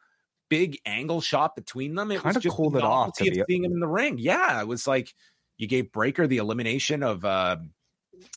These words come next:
Speaker 1: of w-, who did he eliminate? Jimmy or Jay? He eliminated one of them. Anyway.
Speaker 2: I don't remember
Speaker 1: Um,
Speaker 2: at this point.
Speaker 1: it was Jimmy,
Speaker 2: Yeah.
Speaker 1: I think. So, yeah, that was, um,
Speaker 2: He, he, he's gonna need story. He's gonna need promo. It's not,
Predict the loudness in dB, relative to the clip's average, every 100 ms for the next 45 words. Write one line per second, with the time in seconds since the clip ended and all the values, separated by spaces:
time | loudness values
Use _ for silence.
0 | -6 -6 -8 _ _ -14 -14 _ _ 0
1 | 0 2 0 0 -4 -8 0 2 2 0
2 | -6 -2 0 0 -4 _ 0 0 2 -2
3 | -4 -10 -14 -20 _ -12 -12 -14 -10 -4
4 | -2 -2 -2 0 0 -4 -10 _ -18 -18
5 | -20 -20 _ _ _ _ -6 2 2 2
6 | -2 -2 -4 -6 -12 -14 -18 -20 -20 -10
7 | 0 2 2 0 -4 _ _ 0 2 0
8 | 0 0 2 2 2 2 2 0 -4 -8
9 | _ _ _ _ _ -12 -10 -12 -14 -14
10 | -2 2 2 2 2 4 2 0 0 2
11 | 4 4 4 2 2 2 4 2 0 0
12 | 2 4 4 2 0 0 0 0